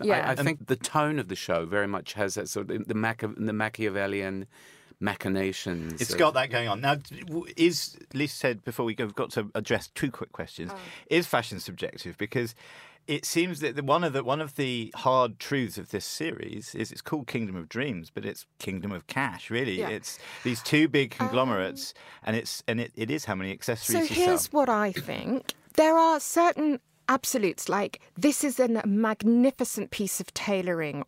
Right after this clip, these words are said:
Speaker 2: or engineering, McQueen,
Speaker 3: Mm.
Speaker 2: Galliano. But then there's taste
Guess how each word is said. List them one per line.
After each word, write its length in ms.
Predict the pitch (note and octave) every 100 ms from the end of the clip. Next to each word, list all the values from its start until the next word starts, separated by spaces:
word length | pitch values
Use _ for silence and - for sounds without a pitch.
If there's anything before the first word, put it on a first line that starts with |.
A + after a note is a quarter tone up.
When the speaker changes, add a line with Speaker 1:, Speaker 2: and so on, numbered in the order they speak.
| -
Speaker 2:
or 100 | E3 -
engineering, 880 | A3 G3+ G3 F#3+ F#3 F3 D3 B2+ - - _ _ _ _ -
McQueen, 600 | F3 - F3+ D3+ D#3 E3+
Speaker 3:
Mm. 80 | -
Speaker 2:
Galliano. 720 | F3+ D#3+ D#3+ C#3+ C#3+ C#3 E3+ G3 - - - - _ - -
But 120 | D4+ -
then 220 | D#4 D#4
there's 240 | D4+ C4+
taste 880 | - - C#4+ F#3 E3+ - - - -